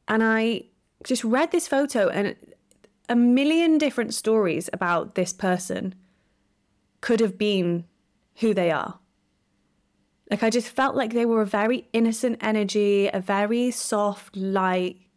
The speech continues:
well-rounded.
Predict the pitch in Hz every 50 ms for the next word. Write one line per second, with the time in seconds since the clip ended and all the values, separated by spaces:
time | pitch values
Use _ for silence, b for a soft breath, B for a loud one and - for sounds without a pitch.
0 | _ _ _ _ _ _ _ _ _ _ _ _ _ _ _ _ _ _ _ _
1 | _ _ - 240 202 190 208 190 202 214 208 196 196 185 185 185 185 185 180 180
2 | 180 180 180 180 175 175 -